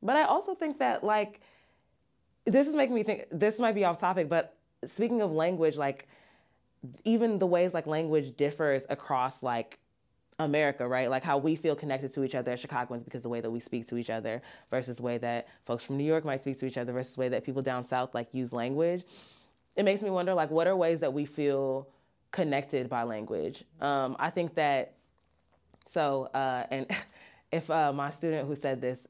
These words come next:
ends up watching this, I just want you to know I'm calling you out because, you know, you had me a little messed up. But, um, I used the word, I used the word bussin'. And,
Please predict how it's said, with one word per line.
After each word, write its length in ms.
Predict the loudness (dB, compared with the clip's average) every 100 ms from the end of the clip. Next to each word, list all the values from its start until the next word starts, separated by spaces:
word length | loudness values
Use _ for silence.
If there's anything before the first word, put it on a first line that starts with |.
| -4
ends 240 | -2 -2
up 100 | -2
watching 380 | 0 -2 -6 -6
this, 180 | -8 -4
I 120 | -4
just 140 | -4
want 120 | -6 -4
you 60 |
to 60 | -4
know 60 |
I'm 100 | -6
calling 260 | -4 -4 -4
you 100 | -2
out 140 | -4
because, 360 | -4 -4 -4 -6 -14 -14 -14 -2
you 120 | 2
know, 100 | 4
you 160 | 6 8
had 120 | 8
me 60 | 8
a 20 |
little 120 | 6
messed 260 | 6 4 8
up. 280 | 8 8 6
But, 220 | 6 8
um, 260 | 6 4 0 -10 -2
I 140 | 6 6
used 280 | 6 4 6
the 100 | 8
word, 260 | 8 8 6
I 60 | 4
used 180 | 4 4
the 60 |
word 160 | 2 4
bussin'. 540 | 2 2 -2 -4 -6 -12 _ _ _ _ -8 2
And, 500 | 6 6 6 6 2